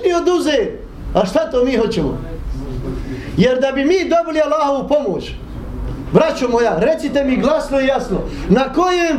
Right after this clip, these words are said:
putu moramo biti da bi bili potpomognuti? Trebamo biti u parlamentu. A? U zgradi vlade. Ćemo biti advokati, tužioci.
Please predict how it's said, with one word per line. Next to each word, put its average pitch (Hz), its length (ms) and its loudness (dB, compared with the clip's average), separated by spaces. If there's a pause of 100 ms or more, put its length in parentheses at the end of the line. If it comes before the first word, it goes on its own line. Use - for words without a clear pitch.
putu 311 420 2
moramo 311 600 2
biti 320 300 0 (240)
da 277 120 8
bi 277 80 -2 (100)
bili 320 200 2
potpomognuti? 277 680 0 (1900)
Trebamo 277 380 4
biti 247 200 0
u 190 40 0
parlamentu. 233 520 2 (960)
A? 254 220 2 (180)
U 175 60 4
zgradi 247 320 2
vlade. 247 500 0 (300)
Ćemo 220 140 4
biti 262 160 2
advokati, 240 520 0 (680)
tužioci. 285 480 2